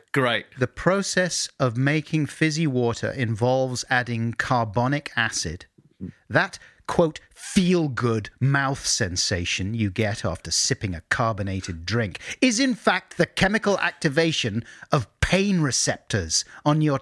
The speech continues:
Speaker 2: tongue, responding to this acid, giving it a moreish taste.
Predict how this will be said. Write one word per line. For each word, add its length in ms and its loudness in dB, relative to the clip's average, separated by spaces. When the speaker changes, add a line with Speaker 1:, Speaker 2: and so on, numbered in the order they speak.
Speaker 2:
tongue, 560 -2
responding 760 2
to 120 0
this 300 0
acid, 600 -2
giving 300 2
it 140 2
a 80 0
moreish 720 2
taste. 540 -2